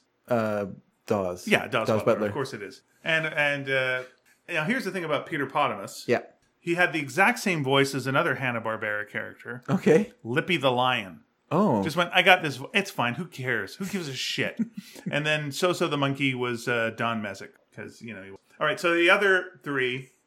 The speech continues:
Speaker 1: The animal expert.
Speaker 2: uh, people that show up, uh, not people,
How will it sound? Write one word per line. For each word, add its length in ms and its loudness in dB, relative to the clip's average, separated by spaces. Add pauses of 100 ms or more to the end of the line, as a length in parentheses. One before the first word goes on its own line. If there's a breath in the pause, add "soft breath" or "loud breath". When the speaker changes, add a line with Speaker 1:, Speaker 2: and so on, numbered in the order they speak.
Speaker 1:
The 100 -4
animal 320 -2
expert. 300 -6
Speaker 2:
uh, 180 -4
people 300 -4
that 120 -4
show 260 -2
up, 120 -4
uh, 180 -8
not 220 -10
people, 340 -14